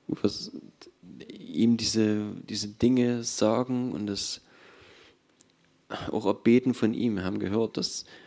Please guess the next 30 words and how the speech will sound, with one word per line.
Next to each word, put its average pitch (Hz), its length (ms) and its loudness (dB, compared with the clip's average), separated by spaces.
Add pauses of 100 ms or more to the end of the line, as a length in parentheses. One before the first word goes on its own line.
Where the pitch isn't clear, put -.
(360)
ähm, 92 380 -2 (160)
dass 104 160 -6
er 113 200 -2
in 113 80 -4
der 107 80 2
Lage 110 340 4
ist, 101 80 -4
unser 95 260 -4
Herz - 260 -8
zu 98 80 -6
verändern. 95 580 -10 (1700)
Und 98 160 0
da, 110 220 6
wo 113 160 6
wir 104 140 0
schwach - 320 -2
sind 117 320 0
oder 98 180 0
da, 95 140 0
wo 98 220 -2
wir 98 80 2
Dinge 107 260 0
noch 101 140 -4
nicht 107 200 -6
so 101 120 -4
sehen 113 360 2
oder - 140 -2
auch - 180 -2
handhaben 104 480 -2
können, 113 360 -4